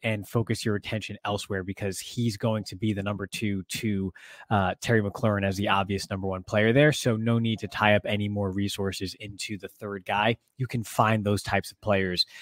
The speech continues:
uh, out there or draft them on, on day two and even early day three. Those type of players are always available. Um, that's not to diminish what Curtis Samuel has done. You don't appreciate it, but Curtis Samuel is a great player who can do great things for an, an offense as long as they're creative enough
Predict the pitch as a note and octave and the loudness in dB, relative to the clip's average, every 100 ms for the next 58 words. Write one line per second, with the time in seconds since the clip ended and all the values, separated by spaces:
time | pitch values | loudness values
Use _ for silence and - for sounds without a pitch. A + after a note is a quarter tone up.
0 | - - A2 F#2+ G#2+ G#2 - G#2+ G#2 G2 | -20 -10 -2 0 2 2 4 2 2 -2
1 | F#2 G#2+ G2 F#2 A2 G2+ F#2+ F#2+ G2+ - | 0 2 2 2 0 0 0 -4 -6 -8
2 | G2 F#2+ G2 - G#2+ G#2+ G2+ G2+ F#2+ F#2+ | -6 -2 -2 0 2 2 2 0 0 0
3 | G2 F#2 F#2+ F2+ - G#2 F#2 F#2 - G2 | 0 -2 -2 -4 -4 -4 -2 -4 -6 -8
4 | - - G2 F#2+ F2+ F#2 F#2 F#2 F2+ F#2 | -8 -4 -2 -2 -2 -2 0 -2 -2 0
5 | F#2+ G#2+ C#3 D#3 - - - - - G#2 | 4 6 4 4 -4 -16 -18 -2 2 4
6 | G2+ G2+ _ A#2 - A#2 A#2+ G#2+ A2 G#2+ | 4 0 _ 4 8 8 8 4 6 4
7 | G#2 - G#2 - G#2 G2+ G2+ F#2 A#2 C3+ | 2 0 -2 0 0 0 0 6 6 8
8 | A2 F#2+ - A#2 - A#2+ B2 - - G#2 | 4 2 6 6 8 8 8 4 -2 -4
9 | F#2+ G#2+ G#2 G#2 G2 F#2+ G2 F#2 A#2 A2+ | -2 0 2 6 6 6 2 6 10 10
10 | A2+ G2+ F#2+ G#2 F#2+ F#2+ F#2+ G2+ F#2+ - | 10 4 0 0 2 0 2 0 0 4
11 | G2+ F#2+ F#2+ G#2 F#2+ G2 - G2+ - - | 6 6 4 -2 2 2 4 2 0 -2
12 | G2 G2 F#2 F2+ - G2+ F#2+ G2+ A#2+ F#3 | 0 0 0 -2 -2 -2 -2 0 4 4
13 | - | 4